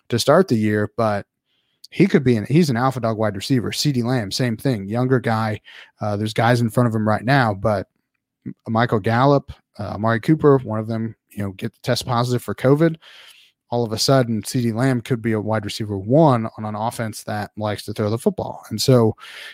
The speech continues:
uh, those are the types of players that I find this year, especially, that I'm gonna be looking for, um, as I kinda build my roster up. And I do think if you're a commissioner in a league this year, you really need to think about having deeper benches.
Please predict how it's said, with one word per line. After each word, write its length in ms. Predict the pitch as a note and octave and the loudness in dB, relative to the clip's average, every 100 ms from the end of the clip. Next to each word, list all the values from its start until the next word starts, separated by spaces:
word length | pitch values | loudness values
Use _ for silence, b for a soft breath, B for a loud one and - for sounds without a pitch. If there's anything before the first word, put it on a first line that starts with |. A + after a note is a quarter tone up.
| _ | _
uh, 300 | A2+ A2+ G#2 G#2 | 2 4 2 2
those 320 | A2 D#3+ D#3+ | 6 6 6
are 40 | |
the 80 | C3+ | 2
types 260 | C3 B2+ - | -2 -4 -4
of 100 | A2 | -4
players 360 | - B2 A#2 | 0 0 0
that 100 | A2+ | -4
I 120 | G#2 G2+ | -6 -6
find 380 | - A2 G#2+ G2+ | -4 -4 -4 0
this 360 | A2+ E3 - | 2 4 2
year, 160 | A2+ G#2+ | -2 -4
especially, 600 | G2+ - C3 - G#2+ G2+ | -4 -4 -4 -2 -4 -4
that 160 | G2 G#2+ | -6 -6
I'm 100 | A2 | -6
gonna 140 | G#2 | -6
be 100 | G#2 | -8
looking 400 | G2+ G#2 - G#2 | -8 -10 -12 -16
for, 420 | - G#2 G2 F#2 B B B B - | -10 -6 -4 -6 B B B B -6
um, 320 | G#2+ F#2+ - | -4 -4 -2
as 180 | A#2 A#2+ | 0 0
I 80 | A#2+ | 0
kinda 240 | - A2+ F#2+ | 0 -2 -4
build 280 | C3 A#2+ G#2+ | -4 -4 -2
my 120 | A2 | -4
roster 640 | G2 G#2 G#2+ - - G#2+ - | -2 0 0 -2 -8 -10 -8
up. 260 | G#2 F#2 - | -8 -8 -8
And 140 | A#2+ B2 | 0 0
I 60 | |
do 260 | C3+ G3 A#3+ | 4 8 8
think 380 | - D3 C#3+ - | 8 4 2 0
if 160 | C3 | -2
you're 200 | C3+ E3 | 2 4
a 40 | D3+ | 4
commissioner 540 | C3+ A#2 C#3+ - D#3 | 0 -2 -2 -2 -2
in 80 | C#3+ | -2
a 40 | |
league 300 | A2 B2 C3+ | -2 -2 -2
this 240 | C3 C#3 - | -2 -2 0
year, 300 | C3+ C3 B2+ b b b b _ | -2 -2 -4 b b b b _
you 100 | C#3+ | -6
really 320 | B2 D#3+ D#3 | 4 6 6
need 160 | D3 C3 | 4 2
to 60 | B2+ | -2
think 180 | C3 | -6
about 160 | - A#2 | -6 -8
having 400 | - A#2 A2+ A2 | -6 -6 -6 -8
deeper 300 | G#2+ A2 G#2+ | -8 -8 -8
benches. 560 | G#2+ G#2+ A#2 B2+ - | -8 -6 -2 -2 -4